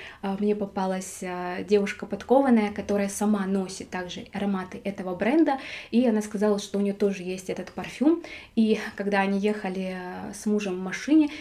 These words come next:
их остановил гаишник, и он подумал, что внутри они там распивают, э, какой-то коньяк. В общем, начал принюхиваться: «У вас тут коньяком пахнет». И потом, в общем, ему сказали: «Нет, это парфюм, вот, смотрите, смотрите».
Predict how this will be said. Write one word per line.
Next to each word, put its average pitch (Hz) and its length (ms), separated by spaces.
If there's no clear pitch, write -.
их 233 160
остановил 196 480
гаишник, 240 580
и - 80
он 214 140
подумал, 214 400
что 190 280
внутри 208 380
они 220 220
там 202 180
распивают, 208 720
э, 185 120
какой-то 208 420
коньяк. 214 600
В - 40
общем, 214 160
начал 208 300
принюхиваться: 240 840
«У - 20
вас 196 180
тут 208 140
коньяком 202 540
пахнет». 240 480
И 247 140
потом, 226 340
в - 20
общем, 196 240
ему 196 160
сказали: 208 380
«Нет, 285 260
это 240 180
парфюм, 226 500
вот, 254 220
смотрите, 214 460
смотрите». 254 480